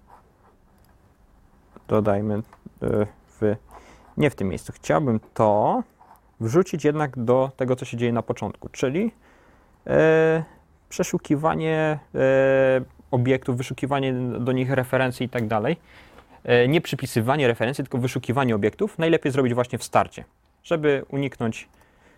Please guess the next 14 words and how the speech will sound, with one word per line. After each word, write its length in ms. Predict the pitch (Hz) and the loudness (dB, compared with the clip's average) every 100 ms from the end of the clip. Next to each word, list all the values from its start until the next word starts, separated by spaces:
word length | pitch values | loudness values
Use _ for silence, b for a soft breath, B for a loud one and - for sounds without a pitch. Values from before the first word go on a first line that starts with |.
| _ | _
uniknąć, 580 | - 127 127 123 117 - | 0 0 0 -2 -2 0
e, 340 | 107 110 110 110 | 2 4 4 2
uniknąć 500 | 127 127 - 113 - | 0 -2 -4 -6 -4
tej 120 | 107 | -4
sytuacji, 560 | - - 120 131 - 113 | -4 -6 -2 -2 0 -4
że 360 | 107 110 110 104 | 0 2 2 0
odwołamy 300 | 110 120 117 | -2 -2 -2
się 120 | 110 | -4
do 40 | |
obiektu, 280 | 101 147 131 | -2 -2 -4
który 180 | - 120 | -2 2
jeszcze 320 | 123 131 131 | 2 0 -2
nie 120 | 120 | -2
ma 220 | 117 113 | 0 0